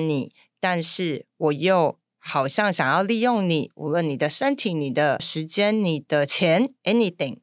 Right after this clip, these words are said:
就是有意识的想要去用你的东西，但没有真的喜欢你，我觉得那个是渣。但刚刚我们说的那种，其实他在前面的时候是真心很喜欢，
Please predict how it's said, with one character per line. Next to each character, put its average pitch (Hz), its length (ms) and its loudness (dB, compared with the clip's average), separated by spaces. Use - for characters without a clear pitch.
就 196 160 -6
是 180 360 -2
有 151 400 2
意 254 180 -2
识 220 260 2
的 165 160 2
想 143 200 -2
要 156 140 2
去 175 480 0
用 208 360 2
你 156 140 0
的 156 160 2
东 190 260 0
西， 180 220 0
但 190 180 0
没 160 100 0
有 156 140 2
真 170 220 0
的 156 100 2
喜 127 240 -2
欢 151 260 0
你， 139 160 -4
我 139 140 -2
觉 139 240 -2
得 147 60 0
那 156 140 0
个 135 100 -4
是 - 160 -6
渣。 123 400 -6
但 269 260 2
刚 247 220 0
刚 247 160 2
我 196 80 4
们 151 140 2
说 196 200 0
的 185 120 2
那 160 180 2
种， 147 240 -2
其 202 160 -4
实 226 120 0
他 254 120 -2
在 269 140 0
前 160 200 -2
面 175 220 0
的 151 100 0
时 139 140 -4
候 147 140 0
是 175 180 -4
真 175 300 0
心 160 260 -2
很 135 180 -6
喜 - 280 -4
欢， 123 340 -2